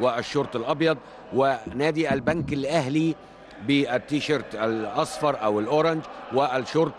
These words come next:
الأسود. النادي الأهلي سريعا كده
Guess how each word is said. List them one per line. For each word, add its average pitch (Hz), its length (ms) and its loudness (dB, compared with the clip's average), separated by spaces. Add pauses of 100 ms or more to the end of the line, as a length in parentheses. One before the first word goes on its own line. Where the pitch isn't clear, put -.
(120)
الأسود. 135 540 -2 (520)
النادي 143 220 0
الأهلي 165 320 -2
سريعا 151 400 -2
كده 143 380 -2